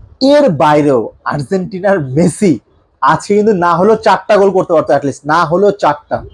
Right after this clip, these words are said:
ফাঁকা ফাঁকা পোস্ট, একটা ডিফেন্ডার, but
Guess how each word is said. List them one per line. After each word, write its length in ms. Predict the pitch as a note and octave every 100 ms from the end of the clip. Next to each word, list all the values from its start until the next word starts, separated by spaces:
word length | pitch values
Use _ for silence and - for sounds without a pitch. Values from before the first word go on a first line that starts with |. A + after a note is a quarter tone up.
| - - - - -
ফাঁকা 200 | D#3+ G3
ফাঁকা 260 | G3 G3
পোস্ট, 320 | F#3 E3+ F#3 _ - - -
একটা 220 | - F#3+
ডিফেন্ডার, 440 | E3+ F3+ E3+ F3 -
but 120 | C#3